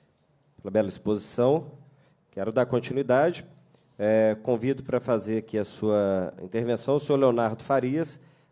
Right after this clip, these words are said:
coordenador de informação e monitoramento substituto, representando aqui a Zelene Inácio, diretora de proteção territorial da Fundação Nacional do Índio, a funai.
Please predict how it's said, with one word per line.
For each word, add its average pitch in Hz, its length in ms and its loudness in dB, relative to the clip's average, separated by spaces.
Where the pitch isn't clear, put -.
coordenador 127 720 0
de - 200 -8
informação 123 600 -2
e - 20 0
monitoramento 117 600 0
substituto, 143 680 -4
representando 135 600 0
aqui 127 480 -4
a 113 100 -6
Zelene 123 420 2
Inácio, 135 440 0
diretora 139 460 0
de 135 80 -10
proteção 127 460 -4
territorial 117 440 0
da 127 120 0
Fundação 135 440 -4
Nacional 123 360 0
do 110 100 -4
Índio, 120 240 -2
a - 20 -10
funai. 104 420 -2